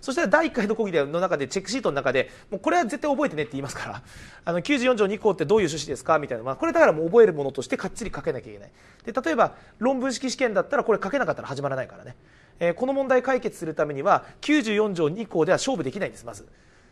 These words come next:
九十四条二項は直接適用できないんだけれども、ただ、九十四条二項ってこういう風な趣旨の条文だよね。ということは、さっきのね、この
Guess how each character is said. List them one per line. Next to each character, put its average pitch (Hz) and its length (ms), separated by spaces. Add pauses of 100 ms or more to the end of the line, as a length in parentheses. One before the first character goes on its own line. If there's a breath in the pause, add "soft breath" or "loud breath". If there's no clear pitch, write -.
(200 soft breath)
九 285 180
十 220 80
四 240 160
条 190 100
二 202 140
項 208 120
は 190 160
直 165 120
接 - 200
適 220 200
用 170 80
で 143 100
き 214 100
な 190 100
い 156 40
ん 139 40
だ 127 80
け 123 100
れ 113 80
ど 156 80
も、 185 180 (220 loud breath)
た 240 80
だ、 233 100
九 330 220
十 254 160
四 254 180
条 208 160
二 214 120
項 202 160
っ 185 40
て 208 120
こ 247 220
う 254 60
い 254 60
う 254 60
風 233 120
な 202 140
趣 156 260
旨 - 20
の 123 60
条 113 180
文 107 140
だ 104 80
よ 90 60
ね。 120 140 (600 soft breath)
と 320 80
い - 40
う 285 40
こ 330 100
と 262 100
は、 240 280 (160 loud breath)
さ - 140
っ 311 60
き 269 80
の 190 80
ね、 190 280 (220)
こ 254 140
の 285 100